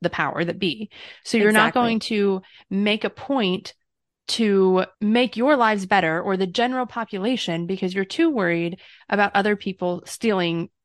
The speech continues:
Speaker 1: your jobs or whatever.
Speaker 2: Right.
Speaker 1: Um, so have some critical thinking, um, when you read this book, because you should. And I will get off my soapbox before I go too far because I feel like I'm just, like,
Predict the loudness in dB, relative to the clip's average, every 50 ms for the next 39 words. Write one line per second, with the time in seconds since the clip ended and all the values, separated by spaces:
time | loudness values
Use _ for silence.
0 | _ _ _ -2 0 2 2 4 4 2 2 0 -2 -6 -8 -10 -6 -4 0 2
1 | 2 4 4 2 0 0 -4 -8 -10 -10 -12 -12 _ -20 -20 -20 -20 -20 -10 -2
2 | 4 4 4 4 4 0 -4 -10 -16 _ _ _ _ _ _ _ _ -2 4 6
3 | 6 6 6 4 0 _ _ _ _ -4 0 2 2 2 2 2 2 2 2 2
4 | 4 2 4 4 4 2 2 2 0 0 -2 -4 -6 -10 -8 -2 2 4 4 4
5 | 4 2 2 2 2 2 2 2 2 0 0 -2 -4 -6 -2 0 0 2 0 -2
6 | -8 -20 _ _ -8 -4 0 0 0 0 0 -2 -2 0 0 0 0 0 -2 -6
7 | -12 _ _ _ _ -6 -4 -2 0 0 0 -2 -4 -6 -8 -12 _ _ _ _
8 | _ _ -2 0 2 2 2 0 0 0 -2 0 0 0 0 0 -2 -4 -2 -2
9 | -4 -4 -2 -2 -2 -4 -4 -8 -8 -8 -8 -4 -2 -2 -2 0 -2 -4 -4 -4
10 | -4 -2 -2 -2 -4 -6 -6 -4 -4 -4 -2 -2 -4 -2 -2 -2 -4 -4 -4 -4
11 | -6 -6 -8 -8